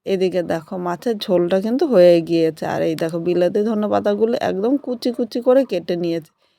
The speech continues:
এরপর মাছের উপরে আমি ছড়িয়ে দিলাম। এখন আমি মাছটা কিন্তু নামাবো না, এক মিনিট স্ট্যান্ডিং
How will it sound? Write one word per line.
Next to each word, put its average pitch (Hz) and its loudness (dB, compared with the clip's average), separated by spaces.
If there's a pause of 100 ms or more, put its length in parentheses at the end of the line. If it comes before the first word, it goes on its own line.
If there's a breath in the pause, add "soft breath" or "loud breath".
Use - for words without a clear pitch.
(260)
এরপর 190 -2
মাছের 202 -2
উপরে 220 -2
আমি 247 2 (120)
ছড়িয়ে 180 0
দিলাম। 160 -6 (1300)
এখন 190 -2
আমি 247 0
মাছটা 220 -2
কিন্তু 254 0
নামাবো 185 2
না, 175 -2 (120)
এক 175 -2
মিনিট 220 -2
স্ট্যান্ডিং 175 -2